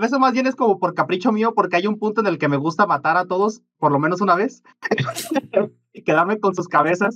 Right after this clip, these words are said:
<laughs> Es-, quería hacer eso, pero dije, "Nah, ya ser-, ya sería mucho pedo, mejor lo dejo así".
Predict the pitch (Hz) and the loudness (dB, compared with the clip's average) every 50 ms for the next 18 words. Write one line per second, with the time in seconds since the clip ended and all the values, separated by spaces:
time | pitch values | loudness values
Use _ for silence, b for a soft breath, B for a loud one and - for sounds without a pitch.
0 | - - 392 440 453 415 - - 240 - - 269 240 220 233 202 233 214 226 233 | -6 -10 -12 -10 -8 -6 -4 -4 -6 -2 0 -2 0 0 0 0 0 0 0 0
1 | 220 208 220 233 233 233 233 247 247 247 269 - 208 185 185 180 175 175 - _ | 2 4 4 4 4 2 2 2 2 0 0 0 0 0 0 -2 -4 -8 -10 _
2 | _ _ - 190 196 208 214 226 240 247 247 226 220 208 220 226 214 226 226 240 | _ _ 0 2 4 4 4 2 0 0 -2 -2 -2 0 0 0 0 2 2 2
3 | 233 220 233 226 - 247 233 240 190 190 196 202 202 202 190 185 170 165 185 185 | 2 2 0 0 0 0 0 0 0 2 2 2 2 2 2 0 0 0 -2 0
4 | 196 208 190 196 196 - 202 185 180 175 175 190 202 - | 0 2 2 2 0 0 0 0 0 -2 -4 -8 -8 -8